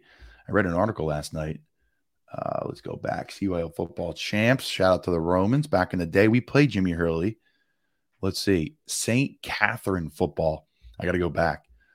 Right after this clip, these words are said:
So the bar of the week this week is the friend in Los Angeles, California.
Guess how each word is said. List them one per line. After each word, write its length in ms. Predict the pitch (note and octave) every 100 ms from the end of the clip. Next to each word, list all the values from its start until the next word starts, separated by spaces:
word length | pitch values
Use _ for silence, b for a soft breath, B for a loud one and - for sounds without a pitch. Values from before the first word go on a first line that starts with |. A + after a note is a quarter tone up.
| _ _ _
So 160 | - A#2+
the 80 |
bar 600 | G#2+ - B2+ C#3+ F3 F3+ -
of 200 | G#2+ G2
the 100 | G2+
week 580 | F2+ G2 C#3 A#2+ - - _ -
this 560 | E2+ G2+ C#3+ E3 -
week 720 | - F#2+ A#2+ C3+ F2+ - - _ _ _ _ _ _ _ _ _
is 180 | G#2+ G#2
the 120 | G2+
friend 520 | - - A#2 G2 F2+ - _ _ _ _ _ _ -
in 140 | E2+
Los 460 | D#2+ F2 G#2+ B2+ -
Angeles, 560 | G2 G2 G2 G2 F#2 F2+ - _ -
California. 920 | - D#2+ E2+ E2 D#2+ D2 D2 D2 C#2